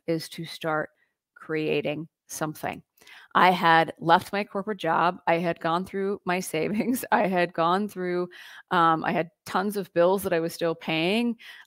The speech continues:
Um, while I didn't have income, I didn't really know what the step, the next step was. And I can certainly relate to this person's experience many years ago in my own life. And the first thing I did was integrate that teaching, and I just started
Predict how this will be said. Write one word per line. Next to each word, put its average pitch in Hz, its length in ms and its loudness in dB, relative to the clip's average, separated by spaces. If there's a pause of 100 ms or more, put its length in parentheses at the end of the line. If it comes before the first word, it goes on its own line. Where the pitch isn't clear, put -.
Um, 170 440 -2 (100)
while 165 180 0
I 165 80 2
didn't 170 240 -4
have 165 200 0
income, 190 420 -2
I 160 40 -2
didn't 156 180 -4
really 160 160 -4
know 160 160 -4
what 180 140 -2
the 165 80 -4
step, - 320 -6
the 175 120 -6
next 165 200 -4
step 170 260 0
was. 208 280 2
And 156 100 -4
I 156 80 -4
can 156 300 -8
certainly 202 800 -4
relate 170 340 2
to 175 80 -8
this 160 180 -6
person's 165 500 -6
experience 170 680 -2 (460)
many 175 240 2
years 175 220 0
ago 165 220 2
in 170 80 -2
my 160 200 0
own 202 240 0
life. - 520 -2 (460)
And 170 560 4 (140)
the 175 100 0
first 175 380 -4
thing 220 380 0
I 254 180 0
did 160 340 -2
was 156 460 -6
integrate 170 560 -6
that 160 300 -2
teaching, 156 360 -4
and 156 60 -6
I 160 80 -4
just 160 460 -4
started 156 400 -6